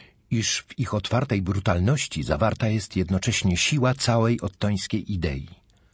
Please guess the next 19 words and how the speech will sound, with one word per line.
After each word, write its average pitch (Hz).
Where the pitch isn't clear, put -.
Zapadła 73
cisza. -
Otto -
zastanawiał 85
się, 78
patrząc 85
Bolesławowi 78
prosto 73
w -
twarz. -
I 190
po -
trwającej 85
wieki 90
ciszy -
odrzekł: 67
„Przekonałeś 78
mnie, 57
Bolislaus. 65